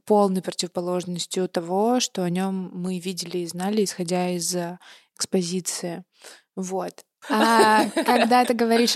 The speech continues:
Speaker 2: "она", ты же мать имеешь в виду?
Speaker 1: Да, да, да.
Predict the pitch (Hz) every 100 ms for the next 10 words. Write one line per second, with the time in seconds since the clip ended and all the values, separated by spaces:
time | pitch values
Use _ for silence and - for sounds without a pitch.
0 | - 226 233 220 214 214 214 202 208 -
1 | - 226 320 285 233 208 - 202 190 185
2 | 190 202 202 196